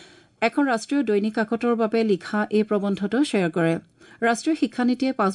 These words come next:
বছৰ সম্পূৰ্ণ কৰাৰ সময়ত এই প্ৰবন্ধটোত কিদৰে ৰাষ্ট্ৰীয় শিক্ষানীতিয়ে ভাৰতৰ সভ্যতাজোৰা জ্ঞানৰ পৰা প্ৰেৰণা লৈ ভাৰতীয় শিক্ষা ব্যৱস্থাৰ পৰিৱৰ্তন সাধন কৰিছে, সেয়া উল্লেখ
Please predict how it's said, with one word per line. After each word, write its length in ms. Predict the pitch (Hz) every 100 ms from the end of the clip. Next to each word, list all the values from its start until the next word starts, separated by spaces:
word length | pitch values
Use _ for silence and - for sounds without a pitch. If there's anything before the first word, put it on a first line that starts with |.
| 220
বছৰ 240 | 214 226 214
সম্পূৰ্ণ 280 | 202 202 202 202
কৰাৰ 200 | 208 196 196
সময়ত 320 | 214 180 170 -
এই 60 | 214 220
প্ৰবন্ধটোত 560 | 202 214 233 240 185 262 - -
কিদৰে 320 | 254 269 285 294
ৰাষ্ট্ৰীয় 260 | 208 - 220
শিক্ষানীতিয়ে 500 | 226 214 240 240 180 170
ভাৰতৰ 320 | 196 202 208 196
সভ্যতাজোৰা 640 | 214 196 226 240 233 247 254 208
জ্ঞানৰ 280 | 175 180 196
পৰা 160 | 208 208 208
প্ৰেৰণা 360 | 190 190 202 214
লৈ 120 | 170 214
ভাৰতীয় 300 | 190 190 202 190
শিক্ষা 200 | 202 - 220
ব্যৱস্থাৰ 400 | 220 226 - 233 208
পৰিৱৰ্তন 420 | 190 185 185 202 -
সাধন 220 | 196 208 202
কৰিছে, 320 | 196 226 175 294 - - -
সেয়া 120 | 226
উল্লেখ 160 | 196